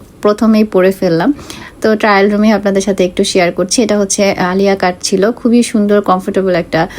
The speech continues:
আহ, ড্রেস ছিল। তো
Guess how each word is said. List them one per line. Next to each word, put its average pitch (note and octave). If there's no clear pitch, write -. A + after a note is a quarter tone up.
আহ, F3
ড্রেস F3+
ছিল। G3+
তো D4